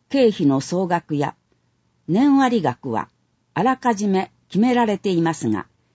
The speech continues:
事業の進行状況により、順次繰り越して支出します。清掃センタ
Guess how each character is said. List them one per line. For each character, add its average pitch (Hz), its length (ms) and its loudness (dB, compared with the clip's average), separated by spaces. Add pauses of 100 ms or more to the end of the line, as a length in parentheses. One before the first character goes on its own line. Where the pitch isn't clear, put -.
(140)
事 240 160 -2
業 226 240 4
の 156 120 4
進 254 260 2
行 254 260 2
状 208 220 2
況 120 320 -2
に 117 120 2
よ 110 140 0
り、 101 160 -8 (420)
順 220 320 2
次 131 300 -4
繰 233 100 0
り 285 80 2
越 269 220 -2
し - 80 -12
て - 260 -4
支 160 200 -6
出 226 300 -6
し 156 180 -6
ま 139 160 -4
す。 - 220 -18 (960)
清 294 180 2
掃 285 340 -2
セ 247 180 0
ン 170 100 0
タ 113 420 -6